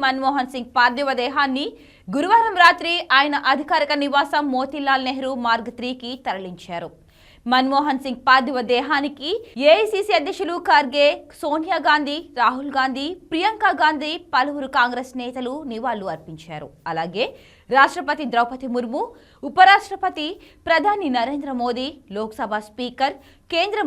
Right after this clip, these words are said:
మంత్రులు మన్మోహన్ సింగ్ మరణం పట్ల సంతాపం వ్యక్తం చేశారు. ఈ సందర్భంగా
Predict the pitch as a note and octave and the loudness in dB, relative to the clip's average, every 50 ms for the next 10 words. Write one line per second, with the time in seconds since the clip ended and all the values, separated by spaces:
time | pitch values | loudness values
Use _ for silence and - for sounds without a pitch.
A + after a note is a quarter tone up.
0 | C4 A#3+ B3 C4 D#4 E4 D#4 B3+ C4 C#4 E4 - - - A3 A3 A3 B3 C4 C#4+ | 0 0 -2 -2 -4 -6 -6 -4 -4 -4 -6 -10 -10 -6 -2 -2 -2 0 -2 -2
1 | D#4+ D#4+ E4+ D#4+ D#4+ D4 B3+ A#3+ A#3 G#3+ G3+ G#3 A3+ A#3+ A#3 A3+ A3 A3 - A#3 | -4 -4 -6 -8 -6 -8 -6 -4 -4 -6 -6 -8 -12 -8 -6 -6 -6 -6 -4 -4
2 | G#3+ B3+ C#4+ - - B3+ C4+ D4 D4 E4 D#4+ - F3 D#3 D3+ D3+ C#3+ D3 - E3+ | -4 -4 -4 -6 -8 -8 -8 -8 -10 -12 -14 -14 -16 -16 -16 -16 -18 -20 -20 -20
3 | E3+ - - E3+ D#3 D#3 F#3 E3 D#3 - - _ _ _ _ _ _ _ _ _ | -20 -20 -20 -20 -20 -18 -18 -18 -18 -18 -20 _ _ _ _ _ _ _ _ _
4 | _ _ _ _ - G#3 A3+ - C4+ A#3+ B3 A#3+ A#3 - A#3+ A#3+ A#3+ A#3+ B3 | _ _ _ _ -12 -12 -8 -6 -4 -4 -4 -6 -4 -4 -4 -2 0 2 2